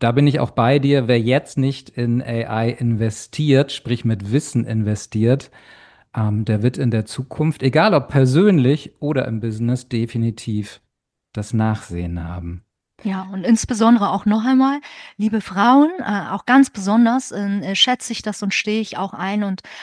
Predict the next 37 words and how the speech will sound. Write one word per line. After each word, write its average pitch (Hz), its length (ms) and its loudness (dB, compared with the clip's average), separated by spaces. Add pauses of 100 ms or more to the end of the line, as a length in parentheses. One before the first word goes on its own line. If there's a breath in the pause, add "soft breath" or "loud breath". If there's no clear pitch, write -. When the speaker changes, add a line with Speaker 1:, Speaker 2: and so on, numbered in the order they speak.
Speaker 2:
auch - 160 -10
an 208 80 0
den 202 180 2
Hochschulen 214 540 0
oder 196 300 -4
unsere 190 320 -4 (200 loud breath)
Studenten 202 420 -2
und 196 120 -2
Studentinnen, 226 840 2 (320 loud breath)
ähm, 190 420 -4
das 208 200 -6
fördern 240 420 2
wir 196 180 -4
sehr, 208 520 0
ja, 208 340 -2
weil, 196 240 -2
äh, 147 400 -10
die 214 140 -2
Menschheit, 220 440 0
genau 208 260 0
genommen, 208 280 -2
je 214 100 -2
nach 202 160 -8
Land 214 300 -2
haben 208 160 -4
wir 202 80 -6
teilweise 190 340 -6
sogar 190 160 -6
mehr 196 260 -2
weibliche 220 400 -4
Beförderung 196 480 -6
und 196 100 -4
wir 208 100 0
leben 240 360 4
auch 190 200 2
noch 196 140 0
länger, 220 420 0